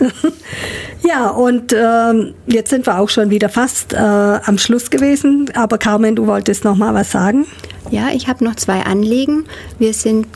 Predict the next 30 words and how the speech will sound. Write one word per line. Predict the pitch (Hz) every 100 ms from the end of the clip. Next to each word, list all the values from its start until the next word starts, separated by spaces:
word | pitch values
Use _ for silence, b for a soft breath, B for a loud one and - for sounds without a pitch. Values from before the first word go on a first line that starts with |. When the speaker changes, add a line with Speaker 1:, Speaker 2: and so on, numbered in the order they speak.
| -
Speaker 2:
derzeit | 196 196 202 190 -
auch | 180 185 - -
auf | 180 185
der | 190
Suche | - 208 196 202 202
nach | 190 185
Menschen, | 202 202 202 202 196
die | 202
uns | 202 196
unterstützen | - 196 202 - 226 214 - 202 208
in | 196 196
der | 202
Deutschnachhilfe. | 202 196 208 226 - 240 233 247 - 254 269 - 294 311 B B B -
Es | 220 -
gibt | 226 226 -
viele | - 254 247
Geflüchtete, | 233 - 240 240 233 233
die | 226 220 214
jetzt | 202 - 196
dann | 196 196
wieder | 202 208
Prüfungen | - 277 262 254 233 226 220
haben | 214 214 220 220 214
oder | - 208 202 202 202
natürlich | 214 208 220 202 185
immer | - 269 262 254 247 B B B -
gern | 233 226
Deutsch | 220 214 214
lernen | 214 208 208 202
möchten. | 208 208 - 214